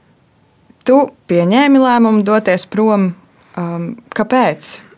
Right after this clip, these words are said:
Tu viens, tu minēji, protams, ā, radinieku raizes, bet, ā, vai tu domā, ka tu esi vienkārši devies prom no sarežģītas pozīcijas, vai tu domā, ka tu esi bēdzis? Kā tu vispār jūties par šo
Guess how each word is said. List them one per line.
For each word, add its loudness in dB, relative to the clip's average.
Tu 2
viens, 2
tu 2
minēji, 2
protams, 0
ā, 2
radinieku -2
raizes, 0
bet, -6
ā, 0
vai 0
tu 0
domā, 2
ka -6
tu 0
esi -2
vienkārši -4
devies -2
prom 0
no -8
sarežģītas -4
pozīcijas, -2
vai -6
tu -12
domā, -2
ka -20
tu -8
esi -10
bēdzis? 0
Kā -2
tu -6
vispār -6
jūties -2
par -10
šo -6